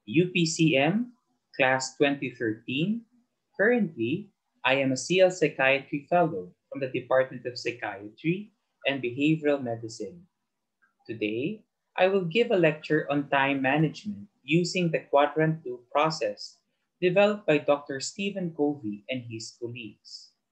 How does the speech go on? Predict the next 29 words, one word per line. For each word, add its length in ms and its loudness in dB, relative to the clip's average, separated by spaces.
Please 240 -2
prepare 640 0
a 80 -12
piece 320 -2
of 160 -2
pen 220 0
and 180 -6
paper 480 -2
during 340 2
this 280 -4
lecture. 500 -6
These 460 0
will 100 0
be 160 -4
used 460 -6
to 100 -2
answer 480 -4
questions 560 -4
later. 480 -4
As 240 -2
this 320 4
session 380 4
is 180 -2
recorded, 720 2
you 220 4
may 140 8
review 420 8
the 160 6
video 560 2